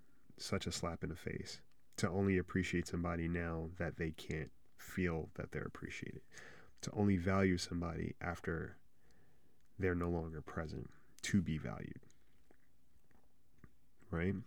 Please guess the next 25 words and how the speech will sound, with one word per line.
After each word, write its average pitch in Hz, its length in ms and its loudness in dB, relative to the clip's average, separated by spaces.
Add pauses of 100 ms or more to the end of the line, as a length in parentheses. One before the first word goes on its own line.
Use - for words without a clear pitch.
(160)
And 92 140 2
if 87 160 0
somebody 98 340 6
only 90 180 4
comes 87 280 -2
around 87 320 2
when 82 100 2
they 80 120 2
lose 117 400 6
you, - 200 -2 (880)
that 117 140 12
means 110 180 12
that 104 140 6
they 117 120 12
were 110 260 12
very 107 320 12
aware 95 360 10
of 85 120 2 (500)
how 95 200 2
good 90 160 6
of 85 80 2
a 82 60 -2
person 87 380 -2
you 85 100 0 (100)
are - 140 -6